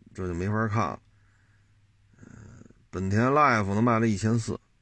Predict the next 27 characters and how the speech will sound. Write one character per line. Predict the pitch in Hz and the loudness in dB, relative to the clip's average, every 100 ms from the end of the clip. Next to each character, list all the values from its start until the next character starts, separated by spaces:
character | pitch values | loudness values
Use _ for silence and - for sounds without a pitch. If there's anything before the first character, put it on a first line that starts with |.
| _ _ | _ _
啊， | - - | -18 -14
这 | 104 | -8
卖 | 110 123 98 | -4 -2 -2
的 | 87 90 87 - - | -2 -4 -6 -10 -6
都 | 117 | -2
一 | 113 | -2
般。 | 98 107 - _ - - - - - | 0 -4 -6 _ -20 -20 -20 -20 -16
福 | - 151 | -4 0
克 | 160 | 2
斯 | 139 156 151 | 2 0 2
一 | 113 | 4
千 | 113 120 | 4 2
四， | - 107 90 | 0 -2 -2
福 | - | -2
睿 | 131 127 | 0 0
斯 | 104 139 143 | 0 -2 -2
一 | 90 | -2
千 | 92 85 | -4 -6
四， | - - | -8 -12
这 | - | -10
基 | 95 131 | -10 -6
本 | 117 | -6
上 | 76 | -4
就 | 92 | -6
歇 | - 123 | -6 -6
菜 | 117 | -4
了， | 92 | -6